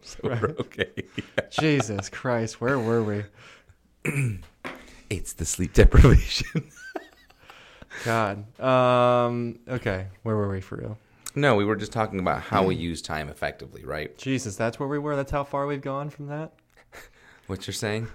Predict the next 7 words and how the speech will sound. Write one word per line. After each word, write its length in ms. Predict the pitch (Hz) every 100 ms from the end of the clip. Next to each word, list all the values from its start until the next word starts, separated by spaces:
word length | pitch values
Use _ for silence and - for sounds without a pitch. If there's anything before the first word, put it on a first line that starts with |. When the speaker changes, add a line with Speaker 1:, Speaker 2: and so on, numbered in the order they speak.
| -
Speaker 1:
Say 200 | - 80
the 80 | 73
saying. 380 | - 73 73 - - -
Do 100 | 71
the 100 | 69
saying. 380 | 80 71 - - _ _ _ _ _ _ _
Speaker 2:
What? 260 | 120 104